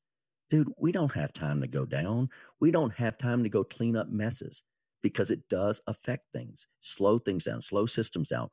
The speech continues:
which now you don't get your permit as fast as you want. You've got to really look at this as, as it's here, it's been here,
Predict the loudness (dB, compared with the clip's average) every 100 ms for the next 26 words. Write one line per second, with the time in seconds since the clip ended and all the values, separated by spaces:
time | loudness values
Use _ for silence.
0 | _ 0 0 -2 _ _ -4 0 2 2
1 | 2 0 0 0 2 2 0 -2 -2 -2
2 | -4 -4 -4 -6 -14 _ _ _ 0 0
3 | _ -4 -4 -2 0 2 2 2 2 0
4 | -2 -2 0 0 -2 -2 0 -2 -6 _
5 | _ _ _ _ 0 2 2 2 0 -2
6 | 0 2 4 2 0 -4 _ -8 -6 -4
7 | 0 2 2 2 2 2 0